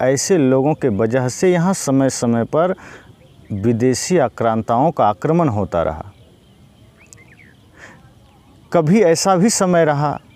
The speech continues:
जब भारत इतना सशक्त हो गया था, इतना समृद्ध हो गया था कि कोई आंख उठाकर देखने की हिम्मत भी नहीं करता था। लेकिन धीरे धीरे यह प्रवृत्ति बदलती गई।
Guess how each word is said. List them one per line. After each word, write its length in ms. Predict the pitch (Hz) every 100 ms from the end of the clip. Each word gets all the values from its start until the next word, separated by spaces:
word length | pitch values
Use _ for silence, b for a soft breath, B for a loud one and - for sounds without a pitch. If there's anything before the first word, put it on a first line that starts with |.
| 113
जब 160 | 123
भारत 380 | 104 123 170 170
इतना 240 | 143 185
सशक्त 440 | 208 - 156 170 -
हो 160 | 139
गया 200 | 135 139
था, 160 | 127 139
इतना 260 | 131 160 165
समृद्ध 440 | - 139 139 117
हो 120 | 120
गया 220 | 117 127
था 160 | 123 135
कि 160 | - 170
कोई 280 | - 127 -
आंख 280 | - 165 -
उठाकर 420 | 123 120 117 156
देखने 420 | 127 110 107 120 117
की 140 | 156
हिम्मत 400 | 92 95 110 107
भी 120 | 113
नहीं 180 | 127 95
करता 340 | 87 78 -
था। 140 | 78 - _ - B B 170
लेकिन 280 | 147 185 202
धीरे 260 | 131 147
धीरे 260 | 160 165 208
यह 120 | 214
प्रवृत्ति 460 | 202 170 170 165 202
बदलती 500 | 127 123 156 - 180
गई। 200 | 104